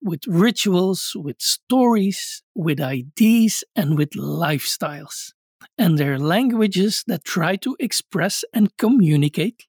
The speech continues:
like all languages do, but what they try to express and communicate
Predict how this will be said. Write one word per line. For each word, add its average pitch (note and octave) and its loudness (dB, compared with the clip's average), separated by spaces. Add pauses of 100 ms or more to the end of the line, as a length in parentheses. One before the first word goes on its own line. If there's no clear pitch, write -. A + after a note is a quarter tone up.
like - -12
all D3+ -4
languages D3 -2
do, B3 0 (340)
but G3+ 0
what F#3+ 0
they C4+ -6
try F3+ -2
to F3 -2
express D#3 -2
and C#3 -2
communicate G#3 0